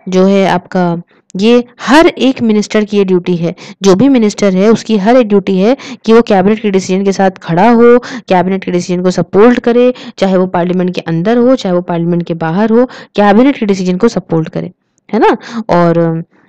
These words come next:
अ, अगर ऐसा कोई ministers खड़ा हो जाता है जो कहता है, "नहीं, मैं तो इसको support नहीं करता, है ना? ये तो disagree करता हूँ, ये बात तो गलत है," है ना?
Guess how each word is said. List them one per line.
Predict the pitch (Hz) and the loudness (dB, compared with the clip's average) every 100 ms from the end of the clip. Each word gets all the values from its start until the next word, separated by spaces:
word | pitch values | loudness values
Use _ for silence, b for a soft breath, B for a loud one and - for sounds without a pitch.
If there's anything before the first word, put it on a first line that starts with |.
| _ | _
अ, | - 175 170 165 165 165 | -6 -2 -2 -2 -6 -8
अगर | 175 196 | -4 -2
ऐसा | 190 180 190 | -2 -2 -4
कोई | 185 180 | -2 0
ministers | 175 175 185 180 - | -2 -2 -2 -4 -8
खड़ा | - 190 220 | -2 2 2
हो | |
जाता | 220 214 214 | 2 2 2
है | 202 | 2
जो | 190 | 2
कहता | 185 196 | 0 0
है, | 190 | 0
"नहीं, | 185 185 | 2 0
मैं | 185 | 0
तो | 175 185 | 2 0
इसको | - 185 | 0 -4
support | 180 180 185 | -2 0 -2
नहीं | 185 | -4
करता, | 180 175 180 175 B B B | -6 -4 -4 -6 B B B
है | 202 | 0
ना? | |
ये | 220 | 2
तो | 190 | 2
disagree | 180 175 190 185 | 0 0 0 0
करता | 196 185 190 | 0 0 0
हूँ, | 185 185 | 2 2
ये | 180 | 2
बात | 180 175 | 0 0
तो | 175 | 0
गलत | 180 208 202 | 2 2 2
है," | 190 185 233 233 B | 0 -2 -6 -14 B
है | |
ना? | 269 | 0